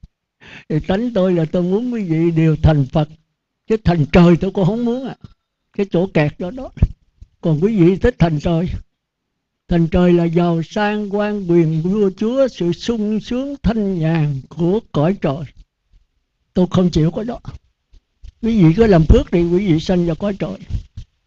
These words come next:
Mà hãy trong cái phước thì quý vị thấy có cái quả ở trong đó. Trong ngày nào mà không có đêm, không có cái vụ đó. Trong cái phước nào mà không có cái quả ở trong đó. Chỉ có làm Phật thôi, chứ còn người trời là vì cái đó luôn luôn.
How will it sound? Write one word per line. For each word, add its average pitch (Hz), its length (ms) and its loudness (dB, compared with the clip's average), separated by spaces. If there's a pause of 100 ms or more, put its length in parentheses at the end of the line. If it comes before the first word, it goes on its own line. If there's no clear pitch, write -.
(680)
Mà 160 120 6
hãy 196 140 6
trong 214 340 6
cái 233 80 4
phước 339 340 4
thì 175 80 0
quý 190 240 2
vị 156 100 2
thấy 226 180 2
có 226 140 -4
cái 220 220 -6
quả 156 140 -2
ở 196 300 -2
trong 196 180 -6
đó. 214 120 -14 (560)
Trong 226 240 2
ngày 175 240 6
nào 170 200 4
mà 165 160 2
không 233 200 -4
có 254 120 0
đêm, 233 300 2
không 202 220 -2
có 262 140 -6
cái 285 160 -4
vụ 160 160 2 (100)
đó. 254 140 -12 (920)
Trong 220 220 2
cái 247 180 0 (100)
phước 339 260 0
nào 160 220 2
mà 165 260 4
không 240 200 -4
có 254 120 -8
cái 262 160 -6
quả 160 180 -6
ở 214 260 -8
trong 180 180 -12
đó. 120 80 -18 (540)
Chỉ 202 320 4
có 269 180 2
làm 156 220 2
Phật 160 260 4
thôi, 202 180 -8 (200)
chứ 254 80 -10
còn 160 240 -2
người 160 220 4
trời 160 180 2
là 165 180 -2
vì 185 220 -4
cái 262 100 -8
đó 269 120 -14
luôn 226 300 -8
luôn. 214 140 -12